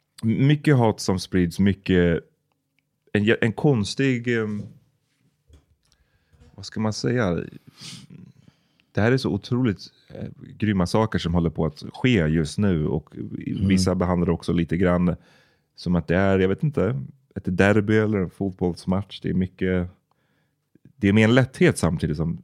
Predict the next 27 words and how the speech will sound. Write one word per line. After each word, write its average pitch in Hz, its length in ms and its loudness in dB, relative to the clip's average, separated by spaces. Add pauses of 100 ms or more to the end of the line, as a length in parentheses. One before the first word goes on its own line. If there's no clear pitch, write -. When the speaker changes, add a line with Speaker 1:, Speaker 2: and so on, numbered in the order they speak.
(120)
Speaker 1:
som 85 160 -6
jag 80 80 -2
tycker 78 180 -6
att - 60 -12
folk 80 200 -4
behandlar 90 340 0
det 78 60 -2
här, 52 160 -10 (420)
vissa 98 260 -2
i - 20 0
alla 85 120 -4
fall. 69 220 -8 (880)
Som 92 220 -2
att 85 140 -2
det 90 80 2
är 87 160 4
en 82 140 0
sån 87 160 0
enkel 85 560 0 (140)
Speaker 2:
Yeah. 98 340 0 (540)
Speaker 1:
fråga 92 420 2
eller 82 200 0
någonting. 73 320 -4
Jag, 98 160 2
jag 123 100 6
vet 117 180 4
inte. 76 260 -2